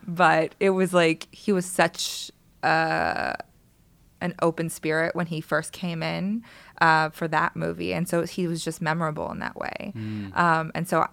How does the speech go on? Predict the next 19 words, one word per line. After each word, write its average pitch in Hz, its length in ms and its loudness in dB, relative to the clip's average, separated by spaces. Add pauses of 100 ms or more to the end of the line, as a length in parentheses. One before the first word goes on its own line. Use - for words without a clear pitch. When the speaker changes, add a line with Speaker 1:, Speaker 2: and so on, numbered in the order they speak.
Speaker 1:
anything 165 440 0
that 160 120 -2
was 147 200 -4
right 160 320 2
that 160 100 2
I 147 100 0
was 160 200 -2
able 156 260 2
to 160 340 -4
not 160 260 2
have 170 200 -4
to 165 100 -8
have 165 220 0
a 160 80 -4
visa 165 380 0
for, 220 420 0 (360)
I 185 120 6
would 185 100 8
always 190 300 8